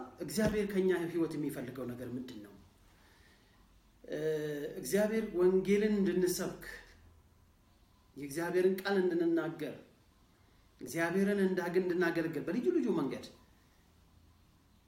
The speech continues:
እግዚአብሔር የጠራን ሰዎች አንድ በጣም ልናስበው የሚገባን እውነት፣ እግዚአብሔር ሲጠራን በእኛ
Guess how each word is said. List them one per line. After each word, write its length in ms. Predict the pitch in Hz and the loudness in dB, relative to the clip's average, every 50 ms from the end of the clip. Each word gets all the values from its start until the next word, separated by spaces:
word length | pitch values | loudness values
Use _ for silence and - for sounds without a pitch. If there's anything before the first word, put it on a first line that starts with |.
| _ - | _ -10
እግዚአብሔር 340 | 135 160 180 185 202 202 202 | -4 -2 0 2 2 4 4
የጠራን 520 | 196 190 202 196 160 156 165 170 175 185 180 - - - - | 2 2 0 -4 -4 -4 -4 -2 0 0 -2 -2 -4 -8 -8
ሰዎች 400 | - 165 165 170 - - 359 - - - - - - - - _ _ _ _ - | -6 -4 -2 -2 -2 -2 -4 -4 -8 -12 -16 -20 -20 -20 -20 _ _ _ _ -2
አንድ 160 | 160 185 190 185 | 2 2 2 2
በጣም 300 | 175 175 - 143 151 175 269 233 | 2 0 -2 -2 -2 -2 -2 0
ልናስበው 540 | 190 185 185 185 165 - - 160 160 165 160 | 0 2 2 0 0 -2 -2 -2 0 2 2
የሚገባን 720 | 160 160 165 165 165 - 156 156 - - 147 135 131 127 127 127 - - - - | 2 2 2 0 0 -2 -2 -4 -4 -4 -6 -6 -4 -4 -6 -8 -10 -16 -20 -16
እውነት፣ 380 | - - 143 165 208 - - - - - - - _ _ _ _ _ _ _ _ _ _ - - _ - - - _ - - _ _ _ | -10 -6 -4 -2 -2 -2 -4 -8 -14 -18 -20 -20 _ _ _ _ _ _ _ _ _ _ -20 -20 _ -20 -20 -20 _ -20 -20 _ _ _
እግዚአብሔር 640 | - 139 - - 196 220 247 240 240 254 277 269 - | -18 -12 -6 -4 -2 -2 -2 0 0 0 0 0 -2
ሲጠራን 520 | - - 247 - - 180 180 190 233 277 330 - - - - - _ _ _ _ _ _ _ _ _ _ _ _ _ _ _ _ - _ _ - _ _ _ _ _ _ _ - | -4 -6 -8 -6 -4 -4 -4 -2 -2 -2 -4 -4 -8 -16 -20 -20 _ _ _ _ _ _ _ _ _ _ _ _ _ _ _ _ -20 _ _ -20 _ _ _ _ _ _ _ -16
በእኛ 280 | 143 156 160 170 185 | -10 -6 -2 0 0